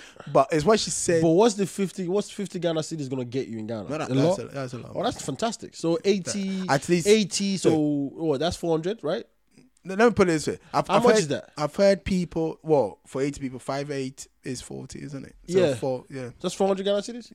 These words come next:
Speaker 1: No, no, no, four hundred.
Speaker 2: Four thousand Ghana
Speaker 1: Four thousand,
Speaker 2: cedis?
Speaker 1: yeah.
Speaker 2: Oh, that's dope. That's probably a movie role right there.
Speaker 1: <laughs>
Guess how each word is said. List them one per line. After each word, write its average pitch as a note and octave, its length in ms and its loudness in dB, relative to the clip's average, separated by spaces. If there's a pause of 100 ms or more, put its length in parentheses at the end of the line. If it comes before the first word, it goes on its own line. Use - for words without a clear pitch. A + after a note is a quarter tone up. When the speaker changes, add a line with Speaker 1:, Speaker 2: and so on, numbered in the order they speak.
(120)
Speaker 1:
No, - 220 -12 (200)
no, F3+ 220 -2
no, G3+ 120 -8
four F3 180 -10
hundred. E3 100 -10
Speaker 2:
Four G#3+ 100 6
thousand G#3+ 400 4
Ghana A#2 100 0
Speaker 1:
Four E3 160 0
thousand, C3+ 80 -10
Speaker 2:
cedis? D3+ 120 -8
Speaker 1:
yeah. A2+ 40 -12 (1400)
Speaker 2:
Oh, B2+ 140 -4
that's A#2+ 160 -10
dope. C3+ 260 -12 (500)
That's D#3 160 -8
probably D#3+ 260 -2
a C#3+ 40 0
movie D3 240 -4
role D3 200 -4
right F#2 160 -8
there. E2+ 140 -16 (320)
Speaker 1:
<laughs> - 80 -2